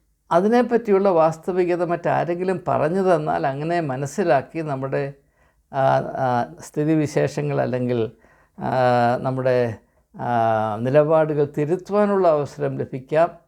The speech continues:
എന്നൊരു പ്രതീക്ഷയിലാണ് ഞാൻ ഈ ചിന്തകൾ, ആ, ഹ്രസ്വമായി പങ്കിടുന്നത്. ഞാൻ തികച്ചും, ആ, വസ്തുനിഷ്ഠമായ കാര്യങ്ങൾ മാത്രമേ ആ വീഡിയോയിൽ ഉൾക്കൊള്ളിച്ചിട്ടുള്ളൂ.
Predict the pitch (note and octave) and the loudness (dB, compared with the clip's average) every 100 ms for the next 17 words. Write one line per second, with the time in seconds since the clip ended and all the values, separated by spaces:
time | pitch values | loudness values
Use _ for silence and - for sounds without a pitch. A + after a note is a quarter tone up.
0 | E3 E3 F3+ E3 D3+ D3+ D#3+ - D#3+ C#3 | -8 -4 -4 -4 -4 -4 -4 -4 -2 0
1 | C#3 D3+ - C#3+ C#3 C3+ - C3 C3 C#3 | -2 -2 -8 -8 -6 -6 -6 -4 -2 -2
2 | F#3+ - _ _ _ _ - C#3 - E3+ | -4 -10 _ _ _ _ -6 -4 -4 -4
3 | - D#3 B2+ - F2+ - - _ _ _ | 0 0 0 -2 -8 -10 -18 _ _ _
4 | _ _ _ _ _ _ _ _ _ _ | _ _ _ _ _ _ _ _ _ _
5 | - - - - _ _ _ _ _ - | -20 -20 -20 -20 _ _ _ _ _ 2
6 | G3+ B3+ B3 A3 - - B2+ - - D#3+ | 4 6 4 2 -2 -6 -6 -6 -2 4
7 | G#3 G#3 G#3 B2+ - _ _ _ _ _ | 4 2 -2 -4 -6 _ _ _ _ _
8 | _ _ _ _ _ _ _ _ - C3 | _ _ _ _ _ _ _ _ -2 2
9 | D3+ C#3 - E3 C#3 - C#3+ C3+ C3 B2+ | 2 2 -2 -2 -2 -4 -2 0 0 0
10 | A#2 B2 B2 A#2+ G#2+ G#2+ - B2+ A2+ A2+ | 0 0 -2 0 0 -2 -4 -6 -4 -4
11 | G2 - A#2+ A2+ G#2+ G#2+ A2 G#2+ G#2+ G#2 | -6 -10 -4 -2 -2 -2 -2 -2 -2 -4
12 | G#2 F#2 - - G#2+ | -6 -8 -10 -18 -20